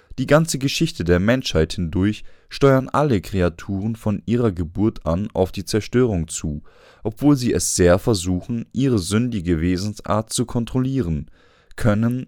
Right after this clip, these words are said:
sie es nicht, und darum bewegen sie sich auf eine endgültige Strafe für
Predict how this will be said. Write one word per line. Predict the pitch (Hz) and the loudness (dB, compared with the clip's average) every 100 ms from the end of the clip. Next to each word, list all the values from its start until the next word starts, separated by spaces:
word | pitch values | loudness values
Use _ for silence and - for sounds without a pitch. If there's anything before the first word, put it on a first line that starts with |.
| _ | _
sie | 107 107 | -6 0
es | 87 - - | 2 2 0
nicht, | 92 117 - - | -2 -2 -4 -6
und | 104 - | -6 0
darum | 110 117 110 98 113 | 2 2 2 -2 -4
bewegen | - 107 123 135 104 | -2 0 2 0 0
sie | 82 82 | -2 -4
sich | 82 107 - - | -2 -2 -4 -4
auf | 82 - | -6 -2
eine | 92 98 95 | -2 -2 -2
endgültige | - 117 - 85 85 101 101 | -4 -4 0 0 0 -4 -6
Strafe | - 78 78 78 104 | -4 0 0 0 -6
für | - 90 | -8 -8